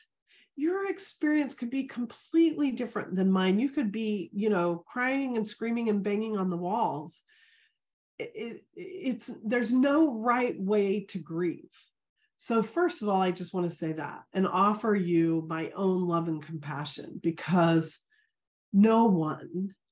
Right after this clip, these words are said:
has the right to tell us how to grieve. No one has the right to tell us how to feel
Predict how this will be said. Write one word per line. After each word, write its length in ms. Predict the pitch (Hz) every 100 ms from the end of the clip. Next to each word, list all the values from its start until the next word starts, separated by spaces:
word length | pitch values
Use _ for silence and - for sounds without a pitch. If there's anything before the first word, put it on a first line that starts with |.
| _ _ _ _ _ _ _ _ _
has 760 | 185 185 202 190 185 165 165 - _ _ _ _ _ _ _ _ _ _
the 280 | 185 170 185
right 600 | 170 180 175 170 160 - - - _ _ -
to 560 | 185 175 160 156 156 143 _ _ _ _
tell 200 | - 196
us 140 | 170 -
how 140 | 170
to 80 | 156
grieve. 520 | 143 156 147 185 - - _ _ _ _ _ _ _ _ _
No 80 | 208
one 100 | 220
has 160 | 202 185
the 60 |
right 200 | 175 160
to 120 | -
tell 200 | - 165
us 120 | 151 143
how 100 | 156
to 80 |
feel 520 | 143 - 147 - 143